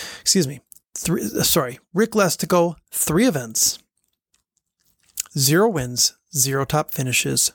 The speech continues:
fifty points. I need to slow down a little bit. Sixteenth place, Adam DeVore. Three events, one top finish, zero wins, fifty-two points.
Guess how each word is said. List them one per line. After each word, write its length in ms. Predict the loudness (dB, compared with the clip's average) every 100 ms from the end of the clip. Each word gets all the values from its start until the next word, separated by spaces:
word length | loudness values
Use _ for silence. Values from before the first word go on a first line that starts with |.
| _
fifty 300 | -6 -4 -4
points. 460 | -6 -8 -4 -2 -4 -10 -6
I 80 | -2
need 160 | -2
to 60 | -2
slow 240 | -4 -4
down 200 | -10 -10
a 40 | -6
little 160 | -6
bit. 160 | -6 -10 -14 -14 -12 -14 -14 -2
Sixteenth 880 | 2 2 2 0 0 2 2 0 -2
place, 400 | -2 0 0 0
Adam 280 | 0 2 0
DeVore. 540 | 0 2 4 2 -2 -10 -20 -20 -20 -20 -18 -6
Three 420 | -2 0 2 2
events, 580 | 4 2 2 2 0 -2 _ -20 -8
one 520 | -4 0 2 2 2
top 320 | 2 2 0
finish, 460 | -4 -2 -2 -2 -4 -16 _ -12 -2
zero 320 | 2 4 4
wins, 460 | 2 0 0 -2 -2 _ _ -20 _ -20 _ -20 -20 -16 -10 -10
fifty-two 480 | -8 -10 -6 -2 0
points. 440 | 0 -4 -2 -4